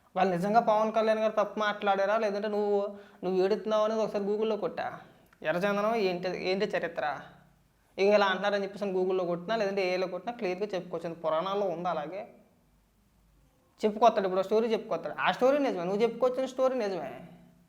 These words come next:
వెంకటేశ్వర స్వామికి తగిలిన గాయం కారణంగా ఆయన రక్తం నేల మీద పడి, అక్కడ ఎర్రచందనం చెట్లు ఆవిర్భించావని చెప్పేసి అని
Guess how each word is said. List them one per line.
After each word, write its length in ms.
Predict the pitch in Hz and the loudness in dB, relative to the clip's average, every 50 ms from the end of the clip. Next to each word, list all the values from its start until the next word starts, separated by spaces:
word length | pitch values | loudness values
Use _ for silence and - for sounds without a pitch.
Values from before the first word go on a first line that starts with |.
| _ _ _ _ _ _ _ _ _ _ _ _ _ _ _ _ _ - | _ _ _ _ _ _ _ _ _ _ _ _ _ _ _ _ _ -2
వెంకటేశ్వర 320 | 170 190 208 240 254 247 | 0 0 2 4 2 2
స్వామికి 600 | 240 254 247 247 240 240 226 247 247 247 247 247 | 4 4 4 4 4 2 2 2 2 4 2 2
తగిలిన 500 | 247 247 214 202 208 220 226 226 190 165 | 2 2 2 4 4 4 2 2 4 4
గాయం 280 | 165 160 180 202 208 214 | 4 6 4 4 2 0
కారణంగా 920 | - 190 180 180 180 160 143 135 131 147 175 220 262 330 330 285 - - - - - - - - _ _ _ - | 4 4 4 4 4 0 -4 -6 -2 -2 0 0 -2 -4 -8 -12 -16 -20 -20 -20 -20 -20 -20 -20 _ _ _ -8
ఆయన 260 | 156 165 185 175 170 | -6 -4 -2 -2 0
రక్తం 360 | 156 143 175 - - 233 226 | -2 -2 -4 -2 0 0 0
నేల 220 | 190 170 175 175 | 2 0 0 0
మీద 160 | 180 180 175 165 | -2 -4 -4 -6
పడి, 460 | 165 165 156 143 160 190 226 294 294 - - - - _ _ _ _ _ _ _ _ - | -6 -6 -8 -8 -6 -6 -8 -8 -10 -14 -20 -20 -20 _ _ _ _ _ _ _ _ -8
అక్కడ 220 | 180 170 - 196 196 185 185 196 190 175 | -4 -2 2 4 6 6 6 4 4 2
ఎర్రచందనం 640 | 165 165 175 185 - 214 202 202 202 202 202 196 196 - | 2 2 2 0 0 -2 -2 0 -2 -2 -2 -4 -4 -4
చెట్లు 220 | 196 185 190 208 202 | -6 -4 0 2 4
ఆవిర్భించావని 800 | 185 180 180 185 180 170 175 185 175 185 185 180 175 170 165 | 6 6 6 4 0 -2 -4 -4 -2 -2 -2 -2 -2 -4 -4
చెప్పేసి 320 | 160 156 165 - 156 - 180 | -6 -6 -6 -8 -8 -8 -8
అని 440 | 185 214 247 233 220 233 247 - | -6 -6 -6 -6 -6 -8 -10 -12